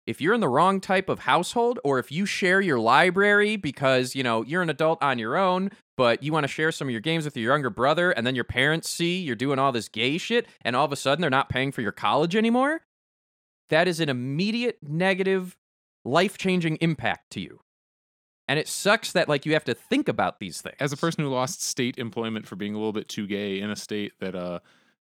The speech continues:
Speaker 2: does not offer even legal protections, let alone de facto protections against being fired for that kind of thing.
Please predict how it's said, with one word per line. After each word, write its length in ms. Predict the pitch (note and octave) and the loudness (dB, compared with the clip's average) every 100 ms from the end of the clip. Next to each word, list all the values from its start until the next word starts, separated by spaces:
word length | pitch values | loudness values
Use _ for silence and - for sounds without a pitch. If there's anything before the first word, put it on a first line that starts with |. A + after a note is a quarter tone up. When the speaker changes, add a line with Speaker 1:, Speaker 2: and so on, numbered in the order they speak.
| - | -16
Speaker 2:
does 260 | G#2 A2+ G#2+ | -8 -6 -4
not 220 | A#2 G#2 G2+ | -6 -6 -6
offer 380 | G2 - G2+ | -8 -8 -8
even 340 | G2+ G#2+ G#2 G2 | -8 -6 -6 -4
legal 260 | B2 C3+ | -4 -4
protections, 580 | G#2 G2+ G#2 F#2 - F#2+ | -4 -8 -10 -10 -10 -8
let 100 | G2+ | -8
alone 160 | G2 G2 | -6 -8
de 60 | F#2+ | -8
facto 300 | F#2+ G2+ G2 | -10 -10 -12
protections 480 | - F#2+ - F#2+ | -12 -12 -12 -14
against 220 | F#2 F#2 - | -14 -14 -10
being 180 | G2 F#2+ | -10 -10
fired 280 | F#2 F#2 | -12 -12
for 100 | - F#2+ | -10 -10
that 120 | F2 | -10
kind 180 | F#2+ E2+ | -10 -12
of 80 | - | -12
thing. 280 | F#2 F2 | -10 -10